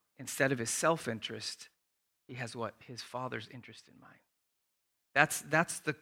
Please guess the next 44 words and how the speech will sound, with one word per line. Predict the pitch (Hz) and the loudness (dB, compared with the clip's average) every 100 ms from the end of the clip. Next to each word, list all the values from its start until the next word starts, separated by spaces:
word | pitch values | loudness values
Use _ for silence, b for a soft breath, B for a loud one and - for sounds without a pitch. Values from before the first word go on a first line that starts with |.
| - | -2
the | 147 | -2
core | - 160 143 | 2 4 4
of | |
the | 127 | 2
cross. | - 151 135 113 B B B - | -2 4 4 2 B B B -6
And | 135 | 0
that's | 139 185 - | 8 8 8
the | 196 | 4
decision | 180 160 185 175 151 147 | 4 4 4 4 2 0
you | 165 | 2
and | 185 | 4
I | 180 | 4
have | 147 139 | 4 2
to | 135 | -2
make | 123 127 | -4 -4
all | 131 | -8
the | 143 | -10
time. | - - - - _ _ _ _ _ _ _ _ - | -12 -12 -12 -16 _ _ _ _ _ _ _ _ -6
Is | 151 | 4
this | 156 202 | 6 6
reality? | - 190 196 220 165 | 4 4 6 8 8
Is | - 175 175 151 | 10 10 8 10
this | 202 - | 10 12
gonna | 247 240 | 8 8
be | 202 208 | 8 8
ultimately | 175 190 214 202 196 | 8 8 8 12 12
about | 180 175 165 | 12 12 12
me, | 180 208 | 10 8
or | 185 170 | 10 10
is | |
this | 160 165 | 10 4
going | 185 180 | 4 6
to | 160 | 8
be | 170 | 10
about | 156 151 143 | 12 12 12
what | 147 151 | 6 10
God | 175 196 | 12 12
wants | 185 180 175 | 8 6 6
and | |
about | 151 147 147 | 8 8 8
the | |
people | 143 156 156 | 4 2 4
around | 151 151 | 6 8
me? | 135 | 6